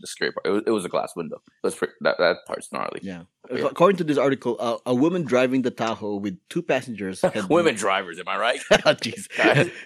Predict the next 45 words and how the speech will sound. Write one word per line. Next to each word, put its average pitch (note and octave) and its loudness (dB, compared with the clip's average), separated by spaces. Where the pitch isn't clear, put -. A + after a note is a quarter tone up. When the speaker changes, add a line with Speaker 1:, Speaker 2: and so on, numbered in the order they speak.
Speaker 2:
Uh, D4 4
Speaker 1:
guys. D3+ 4
Speaker 2:
uh, C3 8
with C3 2
two F#3 4
pa-, D3 6
had - 6
Speaker 1:
And B2 -2
she B2+ 2
was A3 4
Asian. D3+ 0
<laughs> - -4
Speaker 2:
I C#3 2
don't F3 6
know F#3+ 8
about B2 2
that. G#2+ -2
She F#3+ -2
had D#3+ 6
run D3 8
a D#3 8
red C#3 6
light B2+ 4
and C3+ 4
then C#3+ 6
struck - 2
a B2 0
Ford C3+ 4
Escape C#3+ -2
before G2+ -8
crashing B2 -2
into - 2
the A2 0
business G2+ -6
where A2+ -2
there A2+ 2
were A2 2
more A2 0
than A2 -4
a G#2 -6
dozen G2+ -6
people D#2+ -14
inside. - -18
Speaker 1:
Oh, G2 6
okay. - -4